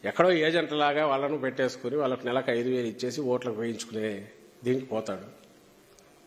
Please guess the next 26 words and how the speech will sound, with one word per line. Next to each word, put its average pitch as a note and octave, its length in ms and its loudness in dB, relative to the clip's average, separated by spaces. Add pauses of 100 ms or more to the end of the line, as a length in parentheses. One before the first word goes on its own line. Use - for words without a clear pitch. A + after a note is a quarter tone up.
(920)
ఈరోజు F#3+ 340 6
వాలంటీర్ల F3 560 2
వ్యవస్థ E3 440 2
సక్సెస్ D#3 560 -2
ఎందుకు D#3+ 300 0
అయింది D3 300 2
అంటే, A2 480 -4 (840)
వాళ్ళ B2+ 220 4
ఆ B2 60 2
ఇళ్ల C3+ 220 0
దగ్గరికి F#3 320 0
వెళ్ళడం E3 420 4
కాదు, B2 280 -2 (1160)
లేదా E3+ 320 6
పెన్షన్ E3 420 -4
వెళ్ళి F3+ 200 2
ఇవ్వడం E3+ 360 2
కాదు, C3 260 0 (1120)
మొత్తం E3+ 420 2
ఎంటైర్ F#3 520 2
గవర్నమెంట్ D#3+ 920 0
డెలివరీ D#3 480 2
మెకానిజం C#3+ 720 0
ఏదైతే B2 400 -2
డెవలప్ A2+ 440 -4
చేసిందో G2 360 -4